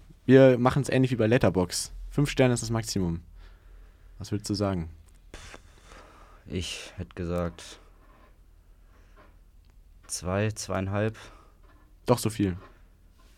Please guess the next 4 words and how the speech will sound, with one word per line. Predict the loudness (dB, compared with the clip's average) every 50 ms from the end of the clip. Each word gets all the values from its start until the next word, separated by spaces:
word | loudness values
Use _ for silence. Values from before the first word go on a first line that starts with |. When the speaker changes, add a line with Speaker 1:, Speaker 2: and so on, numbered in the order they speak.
| -20 -20 -20 -20 -20 -20 -20 _ _ _ -20 -20 _ _ _ _ _ -20 -20 _ -8 -6
Speaker 2:
Ja, | -4 -4 -2 -2 -2 -4 -4 -6 -8 -12 -18 -20 -20 -20 -20 -20 _ _ _
also | -8 -6 -6
ich | -6 -4 -2
fand, | 0 0 2 0 0 -4 -6 -12